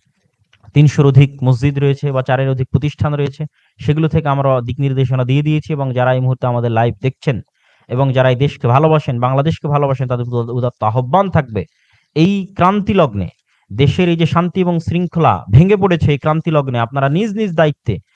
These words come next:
নিজের পার্শ্ববর্তী অঞ্চলে সৎ কাজের আদেশ এবং অসৎ কাজে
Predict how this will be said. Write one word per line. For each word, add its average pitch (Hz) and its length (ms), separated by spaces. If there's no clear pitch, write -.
নিজের 135 280
পার্শ্ববর্তী 139 460
অঞ্চলে 127 360
সৎ 131 240
কাজের 127 260
আদেশ 160 180
এবং 123 160
অসৎ 135 300
কাজে 113 200